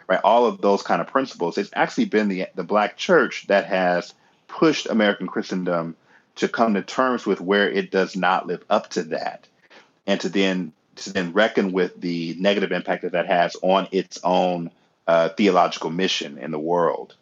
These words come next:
And that, and that has been the case as well, kind of beyond the church, kind of in American civic and public life, uh, social life, the country to live up to its own stated ideals, whether they be, uh, what we see in the Declaration of Independence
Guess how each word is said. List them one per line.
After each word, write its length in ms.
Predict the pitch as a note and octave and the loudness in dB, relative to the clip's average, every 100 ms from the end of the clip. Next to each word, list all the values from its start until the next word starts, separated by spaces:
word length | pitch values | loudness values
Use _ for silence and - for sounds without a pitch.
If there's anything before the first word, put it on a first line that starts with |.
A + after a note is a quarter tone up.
| _ _ _ _ - | _ _ _ _ 0
And 140 | A2+ | 4
that, 140 | C3 A#2+ | 6 6
and 160 | A#2 | 6
that 100 | A#2+ | 6
has 100 | A2+ | 4
been 160 | - A2 | 2 0
the 60 | |
case 320 | G#2+ A2 G2+ - | 0 -2 -2 -4
as 180 | G2+ | -6
well, 380 | G2+ G#2 G2 F#2+ | 0 2 2 2
kind 200 | F2+ G#2+ | 0 -2
of 360 | F#2 - - - | -2 -8 -20 -6
beyond 400 | G2+ F#2 G2+ G#2 | 0 2 2 0
the 60 | |
church, 360 | F2 - D#2+ C2+ | -4 -6 -6 -6
kind 160 | F#2+ F2 | -6 -6
of 100 | E2 | -8
in 420 | - F2+ F2 E2+ | -10 -6 -6 -6
American 640 | - F2+ F2+ F#2 F#2 F2+ E2+ | -6 -6 -2 -2 -4 -6 -8
civic 500 | - G2+ F2+ F2 - | -6 -4 -4 -6 -6
and 140 | E2+ | -10
public 480 | - F2 E2+ D#2+ - | -6 -4 -4 -8 -6
life, 540 | E2 D#2+ D2 C#2+ - _ - - - | -2 -2 -4 -10 -20 _ -20 -20 -6
uh, 220 | E2+ D#2+ | -2 0
social 460 | D#2+ - F2 - F2 | 0 -2 -4 -4 -4
life, 380 | E2 D#2 C#2 C#2 _ _ | 0 2 0 -6 _ _
the 80 | G2 | -6
country 640 | - B2+ G2+ - F2 D#2+ | -4 0 0 -2 -6 -8
to 120 | - F2+ | -6 -4
live 180 | F2+ E2 | 0 -2
up 140 | D#2+ | -2
to 160 | - F2 | -4 -6
its 160 | D#2+ | -4
own 340 | - E2+ E2+ E2 | -4 -4 -4 -6
stated 500 | - E2+ E2 D#2+ D#2 | -6 -4 -2 -4 -4
ideals, 680 | E2 E2 E2+ E2 D2 C2+ - | -4 -4 -4 -4 -4 -6 -10
whether 200 | D#2+ E2 | -8 -6
they 100 | D#2 | -6
be, 360 | D2+ D#2+ D#2+ - - - _ | -4 -4 -6 -10 -20 -20 _
uh, 160 | E2 E2 | 2 4
what 140 | D#2+ | 0
we 80 | F2+ | -2
see 160 | - | -4
in 80 | F2 | -4
the 60 | D#2+ | 0
Declaration 460 | F2+ F#2 F2+ E2+ | 0 2 0 0
of 60 | F2+ | -2
Independence 880 | F2 E2 - C3 A#2+ A#2 - - - | -2 -2 2 4 4 2 0 -6 -8